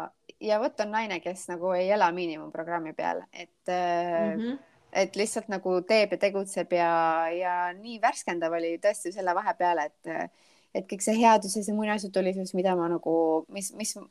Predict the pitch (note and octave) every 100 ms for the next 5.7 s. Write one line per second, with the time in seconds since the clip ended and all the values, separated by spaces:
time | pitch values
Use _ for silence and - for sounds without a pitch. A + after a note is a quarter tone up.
0 | _ - B3+ A#3+ G3 F#3 G#3 G3+ F#3 G3
1 | B3 A#3+ G#3+ - F3+ E3+ G3 E3+ D#3+ E3
2 | E3+ F#3+ F#3+ G3+ - - G3 F3+ E3+ E3+
3 | F#3+ G3+ G#3+ D#4 D#4 B3+ A#3+ G#3+ G#3 B3+
4 | C4+ A3 G#3+ A3 F#3+ F3 F#3+ G#3+ G3 E3
5 | C3+ C3+ D#3+ E3+ - D#3+